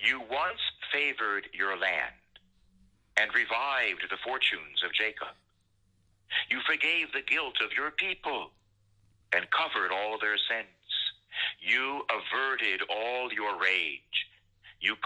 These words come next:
calmed the heat of your anger. Revive us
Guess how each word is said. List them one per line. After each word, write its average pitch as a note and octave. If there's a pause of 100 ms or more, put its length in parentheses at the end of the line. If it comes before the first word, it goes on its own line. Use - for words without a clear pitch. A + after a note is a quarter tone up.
(160)
calmed G#2+ (240)
the G#2 (140)
heat G#2+ (220)
of F2+
your E2
anger. D#2+ (1300)
Revive D3+
us C#3+